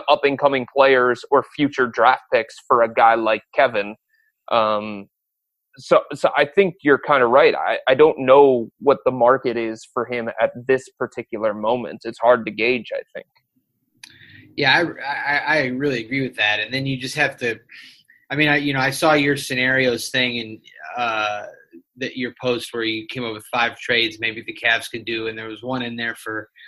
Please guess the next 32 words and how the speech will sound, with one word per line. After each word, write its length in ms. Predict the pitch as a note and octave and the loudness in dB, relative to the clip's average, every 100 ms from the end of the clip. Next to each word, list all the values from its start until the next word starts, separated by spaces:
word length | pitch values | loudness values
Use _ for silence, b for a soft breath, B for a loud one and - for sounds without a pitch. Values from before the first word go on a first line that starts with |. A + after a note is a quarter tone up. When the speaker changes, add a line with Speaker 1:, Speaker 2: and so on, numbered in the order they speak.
| B B B B B B _ _ _ _ | B B B B B B _ _ _ _
Speaker 2:
for 140 | D#3 D#3 | -4 -2
Kevin. 460 | - - E3+ F3 | 2 4 4 4
And, 120 | F3 D#3+ | 6 4
I 60 | |
mean, 340 | E3 E3 E3 - | 4 2 0 -8
part 220 | - A3 G#3 | 0 4 6
of 80 | |
that 160 | F3+ E3 | 6 4
is 140 | D#3 | 2
the 120 | C3 C3+ | 0 -2
assignment. 560 | - D#3 C3+ G2+ G2+ - | 0 0 0 -2 -10 -12
You 120 | B2+ | -12
know, 160 | G2+ G2+ | -8 -6
the, 340 | G#2+ G#2+ F2+ _ _ _ _ B2+ | -8 -10 -20 _ _ _ _ -8
the 180 | B2+ | -6
assignment 420 | A2 C#3+ C3 B2 A#2+ | -4 -2 -2 -2 -4
is, 120 | A2+ | 2
hey, 280 | C3 B2 A2 | 2 2 0
like, 260 | A2 G#2+ - | -4 -4 -4
think 260 | C3+ A#2 | -4 -4
of 140 | A2+ - | -12 -8
trades 400 | - B2 A2+ G2+ | 0 0 0 -6
that 160 | A2+ | -12
might 240 | A#2 A2 A2+ | -8 -10 -10
make 180 | G#2+ - | -16 -8
sense. 460 | C#3 A#2 G#2+ G#2+ | -2 -2 -2 0
And 40 | C3 | 2
Speaker 1:
Right. 160 | A2 | 2
Speaker 2:
so 180 | A2 A2 - _ _ C3+ | 0 -8 -14 _ _ -6
here's 220 | D3 A#2 | -4 -4
one. 360 | G#2 G2 G#2 - _ _ _ _ | -10 -12 -14 -20 _ _ _ _
Um, 440 | A#2 A#2 A2 G#2+ | -8 -6 -8 -14